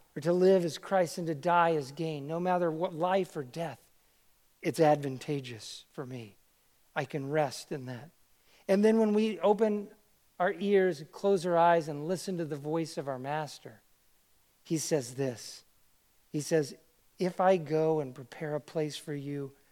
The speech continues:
I will come again and receive you to myself, that where I am, there you may be also." <sighs> Jesus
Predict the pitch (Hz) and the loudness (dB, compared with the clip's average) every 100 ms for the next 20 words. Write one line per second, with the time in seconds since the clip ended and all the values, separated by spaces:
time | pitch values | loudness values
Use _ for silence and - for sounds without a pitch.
0 | _ _ _ 143 165 160 156 - - 165 | _ _ _ 2 2 2 0 -2 -8 -6
1 | 165 147 143 120 101 _ _ _ _ - | -4 -6 -10 -12 -16 _ _ _ _ -8
2 | 143 135 123 - - 185 165 123 120 - | -6 -6 -8 -10 -6 -6 -6 -8 -12 -12
3 | 147 131 123 - - 131 - - _ _ | -12 -10 -12 -14 -16 -16 -20 -20 _ _
4 | - _ _ - 156 180 160 160 165 160 | -20 _ _ -8 -4 -4 2 6 6 6
5 | 156 156 156 143 117 113 _ _ _ _ | 6 2 -2 -6 -10 -18 _ _ _ _
6 | _ 135 120 143 147 139 131 135 - 143 | _ -16 -2 0 0 -2 -6 -10 -14 -14
7 | 131 147 165 151 135 135 135 127 131 127 | -10 -6 -4 -4 -6 -8 -10 -12 -12 -14
8 | 123 151 - 131 110 - - - _ _ | -14 -16 -16 -16 -16 -20 -20 -20 _ _
9 | _ _ _ _ _ _ _ _ _ _ | _ _ _ _ _ _ _ _ _ _
10 | _ _ _ _ _ _ - - - - | _ _ _ _ _ _ -20 -20 -20 -20
11 | _ _ _ _ _ _ _ _ _ _ | _ _ _ _ _ _ _ _ _ _
12 | _ _ _ 160 156 147 151 143 - | _ _ _ -6 -6 -6 -12 -16 -20